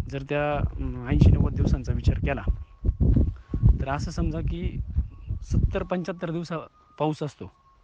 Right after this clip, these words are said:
अशी परिस्थिती, अं, माझ्या या, अ, फार्मच्या एरियामध्ये आहे. आणि मग, अ, आणि सॉइल म्हटलं तर सॉइल हेवी आहे, अं, लोमी क्ले प्रकारची सॉइल आहे, सिल्ट पण आहे त्याच्यात,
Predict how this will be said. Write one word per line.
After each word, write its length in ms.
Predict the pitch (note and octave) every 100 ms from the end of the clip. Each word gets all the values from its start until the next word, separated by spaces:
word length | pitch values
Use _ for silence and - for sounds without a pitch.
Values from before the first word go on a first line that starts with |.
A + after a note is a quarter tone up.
| _
अशी 200 | C3 -
परिस्थिती, 580 | C3 C3 - A#2+ A#2+ A#2 -
अं, 380 | A#2+ B2 G#2+ A2+
माझ्या 260 | C3 B2
या, 180 | G#2+ G#2 B2 _ - - _ -
अ, 160 | G2+
फार्मच्या 400 | G#2 B2+ A#2+ A2+
एरियामध्ये 360 | A2+ A2+ B2 A#2+
आहे. 220 | A#2+ A2+ - - - - -
आणि 140 | C3
मग, 280 | C3+ C#3+ C#3+
अ, 400 | D3 D3 D3 D3 C#3 - - -
आणि 180 | C3 C3+
सॉइल 380 | B2+ D3+ D#3 E3
म्हटलं 320 | E3 D3+ D3 -
तर 40 | D#3
सॉइल 260 | D#3+ D3+
हेवी 200 | C#3+ D3+
आहे, 220 | G2 - - - - - - - - - - - - -
अं, 360 | B2+ B2 A#2+ A#2 A2+ - - -
लोमी 280 | C#3 D3 D3+
क्ले 200 | C#3+ D3
प्रकारची 440 | C#3 C#3 C#3+ C#3
सॉइल 260 | C#3 C3+ A#2+
आहे, 100 | A#2+
सिल्ट 280 | - - -
पण 140 | C3
आहे 160 | C3+ C3
त्याच्यात, 280 | - -